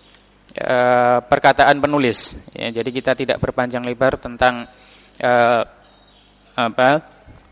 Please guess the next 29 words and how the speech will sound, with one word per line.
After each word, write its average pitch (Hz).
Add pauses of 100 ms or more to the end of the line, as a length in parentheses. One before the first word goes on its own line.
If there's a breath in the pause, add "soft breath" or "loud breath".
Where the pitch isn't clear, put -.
mungkin 127
ada 127
perselisihan 127
pendapat. 123 (480)
Ya, -
kita 127
tidak 123
membahas 120
secara 120
detail 120
masalah 120
itu, 160
kita 135
hanya 127
mengambil 135
pendapat 135
yang 131
beliau 127
sampaikan. 143 (160)
Ya, 160 (400 soft breath)
kalau 127
itu 127
pendapat 127
yang 127
kurang 131
rojih, 131
mungkin 147
akan 127
kita, 135